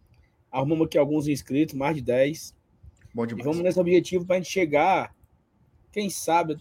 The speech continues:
Speaker 1: né, até o final do, do ano, né? Falta aí vinte e poucos dias pra acabar o, o ano, e um mês e o ano.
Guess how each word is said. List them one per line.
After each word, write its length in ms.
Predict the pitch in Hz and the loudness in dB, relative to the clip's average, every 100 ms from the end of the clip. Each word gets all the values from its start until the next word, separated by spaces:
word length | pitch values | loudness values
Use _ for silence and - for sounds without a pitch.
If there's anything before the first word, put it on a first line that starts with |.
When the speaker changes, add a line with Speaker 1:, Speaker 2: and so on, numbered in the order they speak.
| - | -8
Speaker 1:
né, 160 | 165 | -6
até 260 | 151 - 175 | -4 0 0
o 80 | 165 - _ _ _ | 0 -2 _ _ _
final 260 | - 143 139 | -6 0 0
do, 120 | 139 | 0
do 380 | 127 127 127 139 | -4 -6 -2 2
ano, 200 | 202 185 | 2 2
né? 240 | 143 185 170 _ | -4 -6 -12 _
Falta 260 | - 127 135 | -8 -6 -2
aí 260 | 127 113 101 _ _ _ _ _ | -2 -4 -8 _ _ _ _ _
vinte 240 | 135 185 | -6 -6
e 60 | 165 | -4
poucos 360 | - 151 127 107 | -4 -4 -6 -4
dias 180 | 170 | -4
pra 100 | 175 | -2
acabar 220 | 139 120 120 | -6 -4 -2
o, 240 | 120 120 | -2 -4
o 100 | 131 | -2
ano, 200 | 180 151 | -2 -2
e 100 | 127 | -4
um 80 | 127 | 0
mês 240 | 160 190 | 2 4
e 60 | 151 | 2
o 120 | 143 | 0
ano. 220 | 196 165 | -2 -6